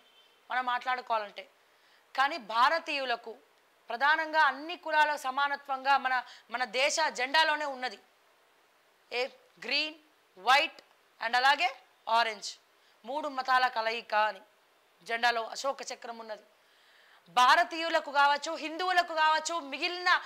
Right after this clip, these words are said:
ఏకైక దేశం ఏదైనా ఉంది అంటే అది భారతదేశం.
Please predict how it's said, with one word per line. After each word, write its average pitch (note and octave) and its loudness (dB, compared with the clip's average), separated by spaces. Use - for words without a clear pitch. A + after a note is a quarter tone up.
ఏకైక F#4 4
దేశం D#4+ 0
ఏదైనా C#4+ -2
ఉంది B3+ -6
అంటే B3 -2
అది A#3+ -4
భారతదేశం. A3 -2